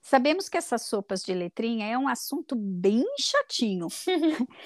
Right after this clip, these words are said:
Eu mesma só fui me aprofundar sobre economia e seus impactos de uns cinco anos pra cá. E sem muito esforço, uma coisa foi levando a outra, uma sigla atrelada a outra, e eu comecei a entender toda a dinâmica econômica de um país, do nosso país, né?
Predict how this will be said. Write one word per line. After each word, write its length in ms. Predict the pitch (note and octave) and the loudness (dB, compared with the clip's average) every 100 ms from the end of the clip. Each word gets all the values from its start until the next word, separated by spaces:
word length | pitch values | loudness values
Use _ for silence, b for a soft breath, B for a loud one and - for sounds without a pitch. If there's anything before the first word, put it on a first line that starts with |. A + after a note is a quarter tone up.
| B E4 | B 6
Eu 220 | C4+ D#4+ | 8 8
mesma 560 | C#4 B3 C#4 C#4 G#3 | 8 10 10 6 0
só 180 | G3 A3+ | 0 -2
fui 160 | - C4 | -2 -2
me 80 | C4 | 0
aprofundar 640 | C4+ A#3+ - A3+ G#3 G#3 | 0 -2 0 0 4 4
sobre 320 | G#3 G#3 G#3 | 2 -4 -2
economia 560 | G3+ A3 G3 F#3+ G#3+ A3+ | -4 -2 -2 -2 0 -2
e 40 | |
seus 280 | G#3+ G3+ F#3+ | 0 -2 -2
impactos 640 | F3 - G#3 G#3 - A3 | -4 4 4 4 -2 -4
de 180 | F#3 G3+ | -2 -2
uns 420 | G#3+ A3 A3 G#3+ - - | 0 2 2 0 -8 -6
cinco 300 | D4 F#4 C4+ | -2 0 4
anos 260 | A#3+ A#3 - | 4 2 0
pra 180 | B3 | -2
cá. 260 | - F3+ E3 _ _ b b - | 2 0 0 _ _ b b -4
E 80 | |
sem 240 | A#3 - F4+ | -2 2 2
muito 240 | G4 G4 | 2 2
esforço, 540 | G#4 - A#3 G#3+ - G3+ | 0 2 2 2 0 -4
uma 140 | F#3+ | -2
coisa 260 | A3 G3+ G3+ | 0 0 0
foi 140 | G#3 | 2
levando 340 | G3 G3 F#3+ | 2 2 2
a 100 | F3+ | 4
outra, 440 | F#3 G#3+ B3 B3 A3 | 6 8 8 6 0
uma 140 | G3 | -4
sigla 360 | - G#3+ G3+ F#3+ | -2 -2 0 -2
atrelada 640 | - G#3 F#3 F#3+ F#3+ F3+ | -2 -2 2 4 2 2
a 60 | F3+ | 2
outra, 420 | G3+ A#3+ B3+ C4+ | 4 4 2 -2
e 20 | |
eu 40 | |
comecei 380 | C4+ C4 C4+ C#4+ | 0 0 0 0
a 40 | C4 | 0
entender 380 | - B3 A#3+ | 0 2 2
toda 240 | - C#4 C#4+ | 2 2 2
a 20 | |
dinâmica 480 | C#4 B3+ A#3+ A#3+ A#3+ | 2 2 2 2 0
econômica 580 | A#3 A#3+ G#3 G#3+ A3 A3+ | 0 0 0 -2 0 0
de 80 | |
um 80 | A3+ | 0
país, 540 | A3+ C4+ C4+ - - - - | 4 4 4 -2 -8 -12 -2
do 160 | G3+ | 2
nosso 440 | G3+ F#3+ B3 B3+ - | 4 8 8 6 0
país, 420 | - A3 D3+ - | 2 4 2 -4
né? 200 | F#3 A3+ | -2 -2